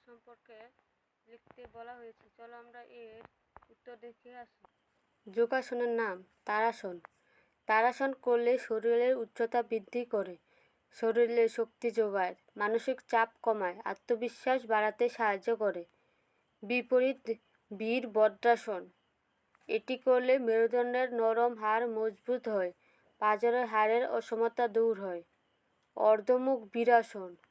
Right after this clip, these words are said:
পেটের চর্বি কমে, উরু সবল হয়, হাঁপানি রোগে উপকার পাওয়া যায়। সুখাসন, সুখাসন করলে মনের স্থিরতা বৃদ্ধি পায়, মেরুদণ্ড সবল হয়,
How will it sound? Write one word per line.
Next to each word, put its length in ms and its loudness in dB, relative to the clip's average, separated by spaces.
পেটের 480 2
চর্বি 420 0
কমে, 540 0
উরু 280 0
সবল 480 2
হয়, 300 4
হাঁপানি 500 2
রোগে 320 0
উপকার 520 0
পাওয়া 300 4
যায়। 280 -4
সুখাসন, 600 0
সুখাসন 520 -2
করলে 560 2
মনের 320 2
স্থিরতা 580 0
বৃদ্ধি 400 -2
পায়, 340 0
মেরুদণ্ড 640 2
সবল 460 0
হয়, 300 -2